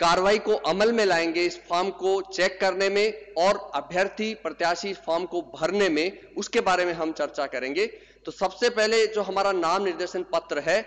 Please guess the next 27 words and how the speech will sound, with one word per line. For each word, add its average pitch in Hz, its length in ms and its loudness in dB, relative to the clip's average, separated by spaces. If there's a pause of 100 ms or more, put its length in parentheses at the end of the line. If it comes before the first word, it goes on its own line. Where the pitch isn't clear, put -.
(420)
वो 208 220 6 (380)
किस 226 120 -6
प्रकार 185 420 0
से 196 440 0
आपको 151 340 -2
दिया 165 280 0
जाना 202 260 0
है 208 60 2
और 208 120 0
किस 214 200 -8
प्रकार 147 320 -4
से 151 120 -12
प्रत्याशी 143 480 -6 (760)
को 214 260 0
भरा 180 200 2
जाना 123 280 -2
है। 110 200 -12 (520)
तो 202 100 0
जो 233 420 0 (360)
राजस्थान 208 420 2
पंचायती 208 520 -2
राज 220 240 2
अधिनियम 185 600 0 (760)
का 190 100 0
नियम 196 320 2 (140)
अट्ठावन 208 540 0
है, 139 260 -4